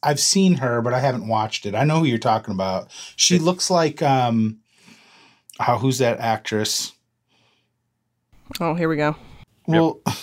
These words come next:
Speaker 1: she's, like, in everything these days. She wasn't, she was, like, a Disney princess lady.
Speaker 2: She's a redhead?
Speaker 3: Disney princess
Speaker 1: Mm-hmm.
Speaker 3: lady.
Speaker 1: She was in the Sup-,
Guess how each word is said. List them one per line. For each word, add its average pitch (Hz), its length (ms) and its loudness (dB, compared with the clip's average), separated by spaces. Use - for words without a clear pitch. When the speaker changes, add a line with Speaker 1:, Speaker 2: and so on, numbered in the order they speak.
Speaker 1:
she's, 190 380 2
like, 190 240 2
in 156 100 2
everything 127 840 0
these 117 240 0
days. 110 160 0
She - 120 0
wasn't, 202 200 4
she 214 200 0
was, 208 200 2
like, 196 180 2
a 139 280 2
Disney 156 340 2
princess - 840 -2
lady. 104 520 0
Speaker 2:
She's 113 260 -2
a 101 60 -2
redhead? 147 580 0
Speaker 3:
Disney 277 260 -6
princess 160 720 -4
Speaker 1:
Mm-hmm. 143 80 4
Speaker 3:
lady. 180 280 4
Speaker 1:
She - 180 2
was 202 160 4
in 208 120 4
the 175 120 4
Sup-, 185 220 0